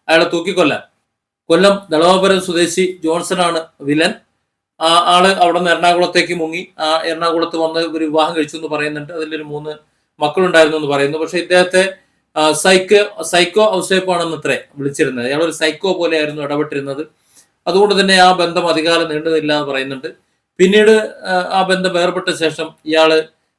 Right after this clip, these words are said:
ആ, ഇൻസ്റ്റയിലൂടെയുള്ള കളിയാണ്. ആ കളിയിൽ ഈ ആതിര ഉൾപ്പെടെ വേറൊരു സ്ത്രീ ഉണ്ടായിരുന്നു പറയുന്നുണ്ട്. അവര് മൂന്നുപേരും കൂടി അവരുടെ കേളികൾ നടത്തിയിട്ടുണ്ടാകാം ഒരുപക്ഷെ ഇൻസ്റ്റയിൽ.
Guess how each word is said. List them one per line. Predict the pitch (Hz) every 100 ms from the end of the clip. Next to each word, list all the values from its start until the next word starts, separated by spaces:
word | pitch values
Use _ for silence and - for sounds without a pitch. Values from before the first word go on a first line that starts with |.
| -
ആ, | 160
ഇൻസ്റ്റയിലൂടെയുള്ള | 160 170 160 202 202 185 180 165 160
കളിയാണ്. | 160 156 147 143 - _
ആ | 151 151
കളിയിൽ | 156 165 185 _ _ _ _
ഈ | 165
ആതിര | 170 170 170
ഉൾപ്പെടെ | 170 151 156 151
വേറൊരു | 151 170 180
സ്ത്രീ | - 147
ഉണ്ടായിരുന്നു | 165 160 156 156
പറയുന്നുണ്ട്. | 151 139 147 160 156 180 _ _ _ -
അവര് | 190
മൂന്നുപേരും | 196 185 208 208 180 165
കൂടി | 165
അവരുടെ | 160 151 160 160
കേളികൾ | 160 160 147 - _ _ _ _ 151
നടത്തിയിട്ടുണ്ടാകാം | 160 160 175 160 156 151 160 190 190
ഒരുപക്ഷെ | 160 151 147
ഇൻസ്റ്റയിൽ. | 156 147 165 160 165